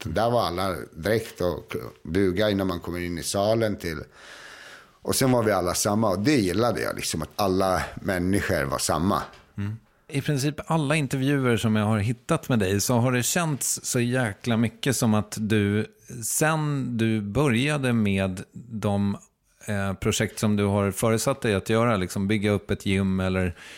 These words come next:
Speaker 2: bygga upp en filmkarriär, så känns det som att du har varit så otroligt så här målmedveten och, och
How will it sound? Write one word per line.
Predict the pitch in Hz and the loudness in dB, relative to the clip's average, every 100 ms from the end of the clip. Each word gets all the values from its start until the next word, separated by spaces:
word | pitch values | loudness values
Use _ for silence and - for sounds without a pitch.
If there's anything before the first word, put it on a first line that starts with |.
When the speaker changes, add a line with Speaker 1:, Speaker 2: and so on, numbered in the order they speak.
| - | -20
Speaker 2:
bygga | - 104 104 98 | -12 -2 0 2
upp | 95 | 2
en | 98 | 0
filmkarriär, | 87 113 101 92 101 98 98 98 | 0 2 2 2 0 0 0 0
så | 98 123 | -2 -2
känns | - 123 | 0 0
det | - | -2
som | 107 120 | 0 0
att | 113 | 2
du | |
har | 123 | 0
varit | 120 - | 0 0
så | 123 | -2
otroligt | - 180 165 147 - - | 0 0 2 0 -2 -4
så | - | 0
här | 110 | 2
målmedveten | 113 151 139 131 131 127 160 160 - 113 | 2 2 0 0 -2 -2 -2 -2 0 0
och, | 107 110 | 2 2
och | 110 | 2